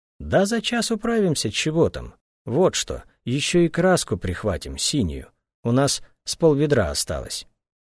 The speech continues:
Женька тут же и переоделась, натянув старые треники и рубашку в клетку. Мезенцевы жили на Пролетарской неподалеку,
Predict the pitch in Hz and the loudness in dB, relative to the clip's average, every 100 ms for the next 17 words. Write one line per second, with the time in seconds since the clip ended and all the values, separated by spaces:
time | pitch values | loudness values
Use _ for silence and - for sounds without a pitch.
0 | _ - 101 208 208 107 101 117 101 95 | _ -6 2 4 4 0 0 -2 0 -2
1 | 87 80 73 69 107 202 190 - - - | -2 -4 -4 -4 2 4 4 0 -6 -2
2 | 143 165 175 175 - - 160 156 151 143 | 0 2 2 2 0 2 2 4 0 0
3 | 151 151 139 147 139 135 135 135 - 127 | 0 2 0 2 2 4 4 2 -2 -6
4 | - 123 131 - 110 - _ _ _ 101 | 0 2 2 0 -4 -4 _ _ _ 2
5 | 175 175 185 - 170 131 123 139 127 107 | 4 4 0 0 0 2 2 2 0 0
6 | 98 82 78 135 170 - 143 127 120 117 | -2 -2 0 0 0 0 0 2 2 2
7 | 107 65 - - | 2 -2 -10 -18